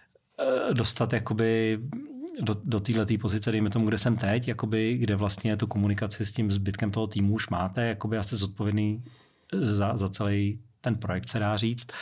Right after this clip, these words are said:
A, ale vlastně ten Londýn, jak je takovej, jako, nemilosrdnej v tomhle, tak to vlastně trvalo strašně dlouho, než, než vlastně, jako, se dostanete tady do tohohle toho, ale zároveň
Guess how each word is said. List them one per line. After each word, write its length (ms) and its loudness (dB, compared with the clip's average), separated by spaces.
A, 160 0
ale 320 2
vlastně 640 2
ten 180 2
Londýn, 360 4
jak 220 0
je 320 2
takovej, 460 0
jako, 200 0
nemilosrdnej 680 4
v 60 -6
tomhle, 540 2
tak 320 -4
to 140 2
vlastně 440 2
trvalo 840 0
strašně 540 0
dlouho, 680 2
než, 380 0
než 280 0
vlastně, 360 0
jako, 200 -2
se 140 0
dostanete 440 0
tady 180 0
do 80 2
tohohle 300 0
toho, 300 2
ale 120 2
zároveň 480 2